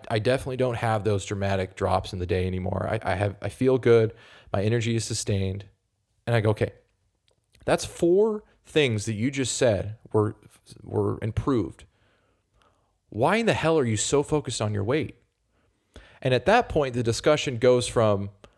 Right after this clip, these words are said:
"Oh, wow, I really did," <laughs> you know, like, they really start realizing, "Oh, wow, I really have made progress." But it's that scale weight that they're holding on to. And that is not something that you want to hold on to. You do not want your scale weight to determine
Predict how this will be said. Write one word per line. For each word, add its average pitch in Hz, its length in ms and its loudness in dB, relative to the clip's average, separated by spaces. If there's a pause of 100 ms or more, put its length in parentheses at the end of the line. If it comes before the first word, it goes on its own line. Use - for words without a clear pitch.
(400)
"Oh, 131 420 4
wow, 117 520 -2 (260)
I 120 60 0
really 120 260 0
did," 151 300 0 (200)
<laughs> - 200 -16
you 139 80 0
know, 120 120 2
like, 107 180 2
they 107 440 -4
really 120 260 4
start 110 220 2
realizing, 110 400 4
"Oh, 127 80 2
wow, 143 180 2
I 110 60 2
really 151 240 2
have 117 160 0
made 98 200 -2
progress." 85 440 -10 (480)
But 156 100 2
it's 151 120 -2
that 139 180 0
scale 170 500 2
weight 120 180 2
that - 100 -4
they're 117 100 -2
holding 131 400 2
on 135 260 -2
to. - 360 -12 (760)
And 120 240 2
that 170 340 0
is 131 200 -2
not 143 340 -2
something 127 440 -2
that 110 180 -4
you 120 60 0
want 107 180 0
to 92 80 -4
hold 101 160 2
on 101 160 2
to. 101 100 -8
You 104 180 -2
do 165 240 -4
not 190 280 0
want 123 260 -2
your 110 140 -2
scale 123 440 0
weight 104 200 0
to - 80 -16
determine 123 640 -6